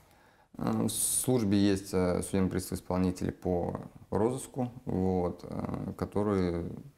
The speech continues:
в случае необходимости и целесообразности заведения розыскного дела, заводят розыскное дело.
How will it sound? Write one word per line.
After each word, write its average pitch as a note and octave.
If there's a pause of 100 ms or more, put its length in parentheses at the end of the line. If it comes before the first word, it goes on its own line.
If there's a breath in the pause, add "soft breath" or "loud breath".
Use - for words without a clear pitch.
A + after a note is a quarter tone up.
(100)
в -
случае F#2+ (100)
необходимости G2
и F2+
целесообразности F#2 (340 loud breath)
заведения F2
розыскного F2
дела, G#2+
заводят F2
розыскное -
дело. B2+